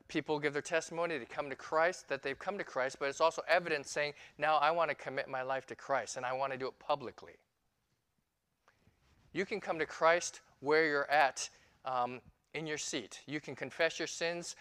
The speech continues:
place your faith and trust in Jesus Christ alone for eternal life. Ask Him to give you eternal life.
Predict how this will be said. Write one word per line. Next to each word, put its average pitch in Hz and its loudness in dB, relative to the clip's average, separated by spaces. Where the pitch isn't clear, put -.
place 143 0
your 139 -4
faith 170 -2
and 147 -8
trust - -2
in 156 -8
Jesus 147 -6
Christ 156 2
alone 147 0
for 151 -4
eternal 139 -4
life. 147 4
Ask - 2
Him 175 -2
to - -2
give 160 -2
you 165 0
eternal 139 -6
life. 139 -6